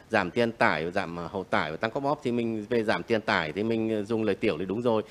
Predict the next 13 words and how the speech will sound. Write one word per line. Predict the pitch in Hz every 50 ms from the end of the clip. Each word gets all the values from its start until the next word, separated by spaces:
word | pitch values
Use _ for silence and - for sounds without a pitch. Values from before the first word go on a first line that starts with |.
| - - - - -
Tuy | - 117 120
nhiên | 120 117 117 123
là | 123 120 120 113 110 107 101 - - - - - -
nếu | 95 98 95 101
như | 120 127
mình | 127 123 120 117 113
giảm, | 117 110 95 82 82
ờ, | 85 85 85 87 87
hậu | 107 98 95
tải | - - 101 87 80 80
mà | 92 107
mình | 110 113 113
dùng | 113 113 113 110